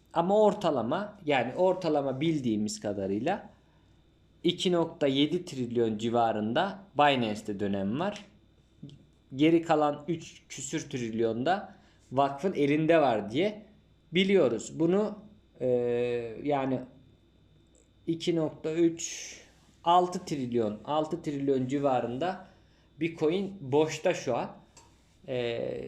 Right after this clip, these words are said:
yani soğuk cüzdana atanlar da var. Ayrıca şu anlaşmayı da yapmaları gerekiyor.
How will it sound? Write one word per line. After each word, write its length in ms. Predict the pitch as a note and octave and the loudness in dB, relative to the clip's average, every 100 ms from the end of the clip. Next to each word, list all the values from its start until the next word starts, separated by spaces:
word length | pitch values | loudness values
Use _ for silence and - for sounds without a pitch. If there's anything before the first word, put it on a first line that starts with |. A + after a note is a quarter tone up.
| - - - F2 - | -14 -18 -20 -20 -8
yani 380 | C#3+ C#3 C3 - | -4 -2 -4 -6
soğuk 420 | - D#3+ F3+ F3 | 2 4 4 2
cüzdana 400 | D#3+ D#3 E3 E3 | -2 2 2 2
atanlar 560 | D#3 D#3+ D#3+ E3+ F3 D#3+ | 2 2 2 2 0 2
da 120 | C3+ | 2
var. 300 | C3+ D#3+ - - _ _ - | 2 -2 -6 -20 _ _ -4
Ayrıca 720 | B2+ E3 F3+ F3+ E3+ - - _ _ _ _ _ - | 0 2 2 2 0 -2 -10 _ _ _ _ _ -14
şu 280 | - - G3 | -8 2 4
anlaşmayı 640 | D#3+ E3 E3+ D#3+ D#3+ F3 | 4 2 0 -2 0 2
da 40 | E3+ | 4
yapmaları 580 | C3+ B2 A#2+ A#2 A2+ A2 | 4 2 -2 -2 0 0
gerekiyor. 680 | A2 G#2+ G#2+ G#2+ C#3+ E3+ | 0 0 0 -2 0 0